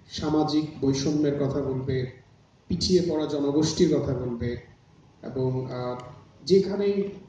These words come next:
মানবতা, যেখানে মানবাধিকার, আহ, আক্রান্ত হবে সেখানে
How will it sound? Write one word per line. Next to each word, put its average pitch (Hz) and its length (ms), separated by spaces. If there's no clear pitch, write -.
মানবতা, 156 920
যেখানে 156 360
মানবাধিকার, 147 920
আহ, 123 220
আক্রান্ত 180 480
হবে 202 280
সেখানে 180 600